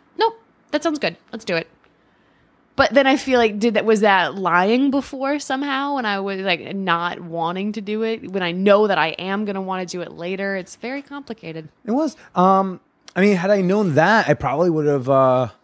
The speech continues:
Speaker 2: I would have just been like, "Hey, I'll hit you up in a few months." Uh, 'cause I have some people who've said that, who
Speaker 1: Yeah.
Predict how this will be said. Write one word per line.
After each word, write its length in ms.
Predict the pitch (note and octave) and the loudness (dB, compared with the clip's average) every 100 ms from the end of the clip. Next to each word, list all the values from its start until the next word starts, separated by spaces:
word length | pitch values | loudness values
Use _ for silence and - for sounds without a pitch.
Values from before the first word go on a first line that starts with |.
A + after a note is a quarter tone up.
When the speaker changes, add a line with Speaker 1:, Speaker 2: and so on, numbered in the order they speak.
| _ | _
Speaker 2:
I 40 | C#3+ | 0
would 120 | D3 | 0
have 80 | C3 | 0
just 160 | C3+ | -6
been 140 | D#3 D3 | -4 -2
like, 160 | C#3+ | -2
"Hey, 100 | B3 | -2
I'll 200 | C#4 B2 | -2 -4
hit 200 | A2+ C3 | -4 -6
you 60 | D#3 | -6
up 100 | D3+ | -8
in 80 | D3+ | -8
a 40 | |
few 160 | C3+ D3+ | -10 -10
months." 380 | D#3+ A3+ - - | -10 -12 -14 -12
Uh, 220 | D#3 C#3+ | 0 0
'cause 120 | C#3 A3 | 2 2
I 40 | |
have 100 | B3+ | 2
some 200 | - G#3 | 2 -2
people 240 | A3 F#3+ F3+ | -2 -2 0
who've 160 | D3+ | -2
said 240 | - D3+ C3+ | -2 -4 -2
that, 220 | A#2+ A#2+ | -2 -2
who 80 | |
Speaker 1:
Yeah. 100 | A2+ | 0